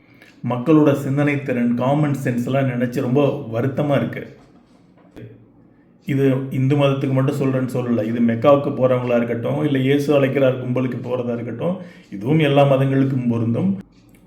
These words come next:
ஒருவேளை மும்மொழி கொள்கையை அமல்படுத்தினாலும் அந்த ஹிந்தி தமிழை விழுங்காமல் இருப்பதற்கு சில வழிமுறைகளும் இருக்கிறது. ஏன் டி என் பி சில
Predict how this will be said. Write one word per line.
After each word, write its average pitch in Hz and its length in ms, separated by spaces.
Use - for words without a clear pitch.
ஒருவேளை 151 440
மும்மொழி 151 420
கொள்கையை 127 460
அமல்படுத்தினாலும் 120 1200
அந்த 131 360
ஹிந்தி 151 880
தமிழை 139 480
விழுங்காமல் 143 640
இருப்பதற்கு 120 800
சில 147 240
வழிமுறைகளும் 127 680
இருக்கிறது. 104 580
ஏன் 151 260
டி 143 140
என் 151 220
பி 131 120
சில 117 420